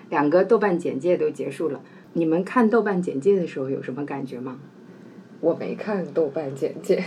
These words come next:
Speaker 1: 那听我讲完了之后有啥感觉吗？
Speaker 2: <laughs> 还挺豆瓣简介的，就是还挺切题的吧。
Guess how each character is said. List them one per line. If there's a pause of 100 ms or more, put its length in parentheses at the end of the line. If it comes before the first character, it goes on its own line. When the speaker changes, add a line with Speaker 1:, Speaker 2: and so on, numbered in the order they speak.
Speaker 1:
那
听
我
讲
完
了
之
后
有
啥
感
觉
吗？
Speaker 2:
<laughs>
还
挺
豆
瓣
简
介
的， (360)
就
是
还
挺
切
题
的
吧。